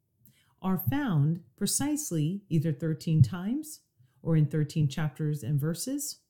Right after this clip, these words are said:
or maybe the scripture itself contains thirteen words, or the verse and chapter number use the number thirteen, all orchestrated by an author outside of time,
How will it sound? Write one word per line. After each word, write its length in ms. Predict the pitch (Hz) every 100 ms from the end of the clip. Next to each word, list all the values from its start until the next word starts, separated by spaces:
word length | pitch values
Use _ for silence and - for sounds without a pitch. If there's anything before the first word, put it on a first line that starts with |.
| _ _ _ _
or 120 | 147
maybe 320 | 156 156 180
the 100 | 175
scripture 420 | - - 196 -
itself 400 | 233 233 285 269
contains 520 | - 165 139 151 143 -
thirteen 500 | 160 139 - 156 139
words, 460 | 143 139 131 - - _ _ _ -
or 160 | - 180
the 120 | 170
verse 340 | 160 208 220
and 100 | 269
chapter 380 | 240 294 302 -
number 280 | 170 151 131
use 340 | 143 143 139
the 80 | -
number 280 | 147 135 135
thirteen, 720 | 139 147 139 135 147 131 131 - _ _ _ _ _ - _
all 400 | - 196 240 285 -
orchestrated 800 | 208 208 214 - 170 147 135 135 - _ _ _
by 140 | 175
an 180 | 185 202
author 540 | 139 196 202 165 135 -
outside 560 | 196 277 - 226 220
of 100 | 202
time, 520 | - - 185 127 127